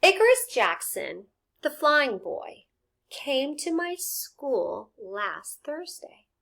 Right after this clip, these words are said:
He was long, he was strong, and he had profound wings that followed him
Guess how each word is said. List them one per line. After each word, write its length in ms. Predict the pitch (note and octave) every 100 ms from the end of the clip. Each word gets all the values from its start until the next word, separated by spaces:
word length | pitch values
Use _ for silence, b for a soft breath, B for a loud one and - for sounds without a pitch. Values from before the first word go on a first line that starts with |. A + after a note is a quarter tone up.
| _ _ _ _ b b
He 220 | b - F4+
was 220 | G#3 G3
long, 1000 | F3 F3 F#3 A#3 C#4+ C4+ G#3 F3+ E3+ F3+
he 160 | -
was 240 | D#4+ F4 -
strong, 880 | - - C4+ D4+ F#4+ F4+ G3+ F#3 -
and 120 | A3+
he 140 | A#3+
had 200 | D4 G#3 - _ -
profound 1160 | - F#3+ - - - C#4+ C4+ C#4+ C#4+ B3+ G#3+ G3+
wings 640 | G3 A3 G#3+ D#3 B2+ - - _ b b b -
that 200 | G#3+ -
followed 600 | - - C4 C#4+ A#3 F#3+
him 500 | - G3 F#3 F#3